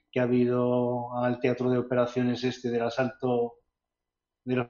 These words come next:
presupuestos generales del Estado, pues, pues se ve amenazado y, y, en fin, ese es para mí,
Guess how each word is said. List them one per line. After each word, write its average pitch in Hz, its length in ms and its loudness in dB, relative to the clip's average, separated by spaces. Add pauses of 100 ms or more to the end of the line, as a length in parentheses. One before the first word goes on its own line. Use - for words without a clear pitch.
presupuestos 127 540 -4
generales 131 340 2
del 135 120 4
Estado, 147 460 2
pues, 143 160 -10
pues 123 120 -6
se 120 140 0
ve 139 100 6
amenazado 170 760 4
y, 139 320 2
y, 127 220 -4
en 110 60 -8
fin, 220 340 -4
ese 147 460 2
es - 420 -6
para 135 220 6
mí, 170 320 4